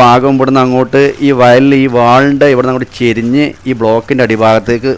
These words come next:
നിൽക്കുന്നുണ്ട്. നല്ല ചെരിച്ചിലാണ്. നമ്മളൊക്കെ നടന്നു പോകുമ്പോൾ തന്നെ ആ ഭാഗത്തേക്ക് ഇങ്ങനെ പോകുന്ന രീതിയിൽ തന്നെ നല്ല രീതിയിൽ ചെരിഞ്ഞ്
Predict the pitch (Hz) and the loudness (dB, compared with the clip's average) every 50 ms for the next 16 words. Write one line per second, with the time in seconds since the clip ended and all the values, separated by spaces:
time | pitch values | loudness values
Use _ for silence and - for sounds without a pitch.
0 | - 123 98 - 120 117 95 104 101 104 107 117 127 139 156 147 - 147 127 113 | -6 -10 -8 -6 -6 -4 -4 -4 -4 -4 -4 -6 -4 -4 -4 -4 -2 -4 -4 -4
1 | 110 - - 147 135 120 110 107 117 135 - - - - - - - 120 123 135 | -6 -6 -4 -2 0 0 0 0 -2 -4 -8 -12 -20 -20 -20 -12 -8 -4 -2 -2
2 | 135 143 135 131 123 123 127 139 147 143 139 139 135 131 135 135 131 131 123 123 | -2 0 0 0 0 0 0 0 0 0 -2 -2 -2 -2 -2 0 0 0 2 2
3 | 120 120 127 127 123 - - 135 123 123 127 131 131 127 - - - 120 120 127 | 2 2 2 0 -2 -2 -4 -4 -2 -2 -2 -2 -2 -4 -6 -8 -8 -6 -4 -2
4 | 131 135 135 139 135 127 123 127 120 127 131 135 127 135 131 139 143 139 - 127 | -2 0 0 0 0 0 -2 -2 -2 -2 -2 -2 -2 -2 -2 -2 -4 -6 -6 -6
5 | 117 117 123 131 143 151 135 135 131 127 120 - 127 117 107 113 113 120 127 139 | -6 -4 -4 -2 -2 -2 -2 -2 -4 -6 -6 -4 -4 -4 -2 -2 -4 -4 -2 -2